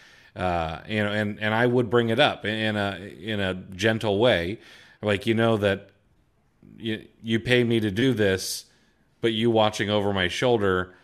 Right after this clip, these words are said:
like, that wastes your time. Like, let me show you the finished product. Um, uh, that fell on deaf ears, you know, but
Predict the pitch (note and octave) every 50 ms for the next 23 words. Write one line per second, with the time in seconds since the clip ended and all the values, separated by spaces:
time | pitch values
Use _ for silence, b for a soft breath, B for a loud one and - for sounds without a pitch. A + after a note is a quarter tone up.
0 | B B B B - - G2+ G2+ F#2+ G2 A2 A2+ A2 G#2+ G#2 A2 A2 G#2+ G2+ -
1 | - - - G2 G2 G2+ G2 F#2+ - - C3 C3 A2 E2+ E2+ F2 F2+ F#2+ F2+ F2+
2 | F2 G2+ G#2+ A2 G#2+ G#2 G2+ G2+ F#2+ - - A#2+ G#2+ G#2 G#2 G2+ F#2+ E2+ F#2 -
3 | - A#2 G2+ F#2 F2+ - - - - A#2 G#2 G2 F2+ E2+ E2+ F2 - - - B
4 | B B B B B B B B - G2 F#2+ F#2 F#2 F2 E2+ E2 E2+ F2 E2 D#2+
5 | _ _ _ _ _ - G2+ F#2 - - - _ _ - - B2+ B2+ B2+ B2 B2+
6 | C3 B2 - - C#3+ C3 A#2+ A2+ A2 G#2 G2 F2+ F#2 G#2+ G2+ F#2 - A2+ G#2 F#2
7 | D#2+ D#2 D#2+ F2+ F2+ - - - G2+ G2 F2+ F2 E2+ F2 F2+ F2+ G2 F#2 - -